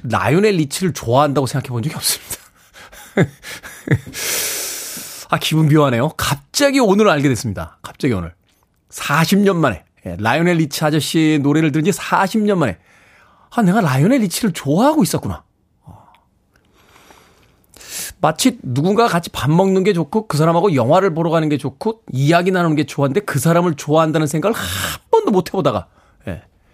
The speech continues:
열아홉 살에 만났던 그 사람이 갑자기 삼십 년 만에 떠오르면서 '아, 내가 그 사람을 좋아했구나.'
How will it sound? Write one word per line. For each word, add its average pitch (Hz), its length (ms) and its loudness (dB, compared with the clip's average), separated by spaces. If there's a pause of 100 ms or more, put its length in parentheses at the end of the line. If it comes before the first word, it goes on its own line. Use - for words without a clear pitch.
(1300)
열아홉 160 260 2
살에 170 180 2
만났던 160 540 0
그 143 140 -4
사람이 165 240 2
갑자기 196 840 -2 (140)
삼십 302 480 0
년 269 120 2
만에 208 240 0
떠오르면서 127 540 -2 (460)
'아, 269 140 -2
내가 233 180 2
그 226 100 -4
사람을 185 260 2
좋아했구나.' 165 540 0